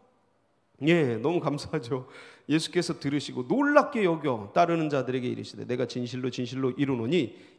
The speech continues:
이스라엘 중", 지금까지 경험했던 사람들, 이스라엘 사람들 중에서 아무에게도 이만한 믿음을 보지 못하였노라. 그러면서 칭찬하시는,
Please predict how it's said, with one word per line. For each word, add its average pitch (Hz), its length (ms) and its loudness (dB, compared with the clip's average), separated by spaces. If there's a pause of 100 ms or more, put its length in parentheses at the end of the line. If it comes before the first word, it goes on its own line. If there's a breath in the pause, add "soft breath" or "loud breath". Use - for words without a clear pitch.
이스라엘 147 560 -4
중", 95 180 -14 (840)
지금까지 190 480 -4
경험했던 233 640 2
사람들, 240 680 2
이스라엘 254 480 0
사람들 254 540 -2
중에서 233 500 -4
아무에게도 220 960 -2 (300)
이만한 135 400 0
믿음을 139 380 -2 (260)
보지 131 380 -4 (100)
못하였노라. 117 640 -10 (1300)
그러면서 117 260 -12
칭찬하시는, - 720 -14